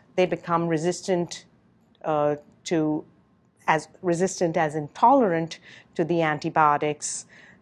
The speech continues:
that typically tend to car-, target, um, bacterial determinants that are needed by actively growing bacteria,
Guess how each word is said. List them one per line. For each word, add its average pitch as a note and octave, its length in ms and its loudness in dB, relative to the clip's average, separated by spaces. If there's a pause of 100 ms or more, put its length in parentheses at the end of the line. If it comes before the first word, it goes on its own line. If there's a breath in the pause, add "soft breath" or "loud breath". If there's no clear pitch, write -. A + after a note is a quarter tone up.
that - 280 -2
typically F3+ 440 -4
tend D#3 320 -6
to D#3+ 80 -6
car-, D3 420 -2
target, D3+ 640 -4 (140)
um, C#3+ 360 -4 (680)
bacterial D3+ 460 0
determinants D3 640 -8
that D3 160 -2
are D3 80 -2
needed D3 360 -4
by D3+ 80 -2
actively C#3+ 440 -6
growing A3 400 4
bacteria, C#3+ 560 -10